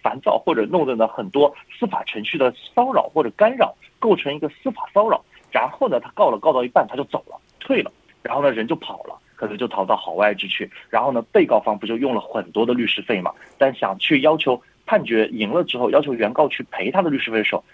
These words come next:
原告就不见了。那在这种案件当中，往往有一些原告，如果他没有澳洲的这个身份，或者他没有澳洲的资产，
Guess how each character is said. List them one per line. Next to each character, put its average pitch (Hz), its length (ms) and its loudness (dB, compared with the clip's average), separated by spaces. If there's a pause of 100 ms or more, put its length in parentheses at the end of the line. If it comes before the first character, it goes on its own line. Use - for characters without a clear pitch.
(100)
原 104 140 0
告 135 120 -2
就 - 80 -6
不 - 120 -8
见 254 280 0
了。 - 120 -10 (560)
那 160 160 4 (380)
在 190 100 6 (400)
这 311 140 4
种 - 160 0
案 151 180 0
件 120 160 2
当 117 160 2
中， 123 220 -2 (220)
往 127 200 4
往 113 200 0
有 110 200 0
一 104 60 -6
些 123 320 0
原 107 240 2
告， 117 180 2
如 104 160 0
果 101 160 0
他 113 180 -2
没 110 200 0
有 127 120 2
澳 113 220 4
洲 107 220 -2
的 101 100 -2
这 90 140 -8
个 90 140 -4
身 170 240 0
份， 190 180 2 (320)
或 151 140 4
者 95 100 0
他 107 160 -4
没 120 140 0
有 135 80 4
澳 135 180 2
洲 135 100 -4
的 127 120 0 (120)
资 226 120 -4
产， - 200 -8